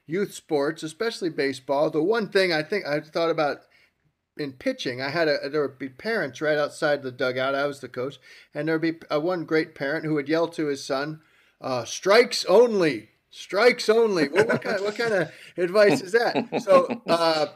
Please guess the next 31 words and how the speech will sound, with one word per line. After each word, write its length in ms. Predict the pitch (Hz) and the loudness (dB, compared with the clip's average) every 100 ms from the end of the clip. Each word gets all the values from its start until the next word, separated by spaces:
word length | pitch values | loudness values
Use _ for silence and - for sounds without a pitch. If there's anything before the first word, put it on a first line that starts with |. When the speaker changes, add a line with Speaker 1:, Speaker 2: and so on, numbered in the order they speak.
| _ | _
Speaker 1:
you 140 | 185 170 | -4 0
know, 160 | 156 | 0
it, 360 | 170 170 175 160 | 0 -4 -8 -6
these 200 | 180 170 | -4 -4
kids, 360 | - 202 156 160 156 156 | 0 0 0 -16 -18 -6
they 140 | 160 | -4
generally 460 | 156 151 196 190 139 | 0 -2 0 -2 -2
live 220 | 147 151 | -2 -2
in 120 | 156 | -6
fear 340 | 131 139 143 151 | -6 -2 0 0
of 180 | 131 | -2
disappointing 540 | 127 139 - 131 131 143 | -10 -12 -10 -8 -8 -10
their 80 | 151 | -12
parents. 440 | - 220 135 - _ _ | -8 -6 -6 -10 _ _
So 180 | - 170 | -2 2
what 160 | 175 208 | 4 4
I 120 | 285 | 4
came 280 | 269 220 208 | 2 0 0
up 200 | 262 175 | 0 0
with 300 | 143 151 _ _ _ _ _ - | 0 0 _ _ _ _ _ -2
after 320 | 160 165 165 | 0 0 -2
teaching 360 | 160 214 - 185 | -8 -8 -6 -4
them 200 | 151 139 | -4 -6
that, 260 | 160 165 - | -8 -8 -12
uh, 220 | - - | -12 -6
all 260 | 170 175 165 | 0 0 -2
pretty 360 | - - 170 | -6 -6 -6
much 180 | 151 147 | -6 -8
the 100 | 165 | -10
basics 500 | 135 127 139 156 - | -6 -6 -4 -10 -8
of 160 | 143 | -10